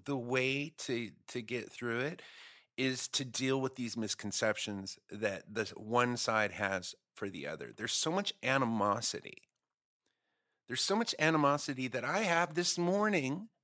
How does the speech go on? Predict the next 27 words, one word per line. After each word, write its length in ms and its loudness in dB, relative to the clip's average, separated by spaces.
for 180 2
these 240 2
politicians 1120 2
when 180 4
I 100 6
should 380 2
really 360 0
be 200 -6
looking 400 -6
at 160 -12
it 100 -14
like, 340 -8
these 220 -14
guys 260 -2
are 60 -2
just 280 -4
human 320 0
beings. 440 -2
They 80 -10
wanna 220 -4
keep 320 -4
working. 640 -4
Uh, 480 4
the 140 -6
people 440 -4
that 280 -4
they're 540 0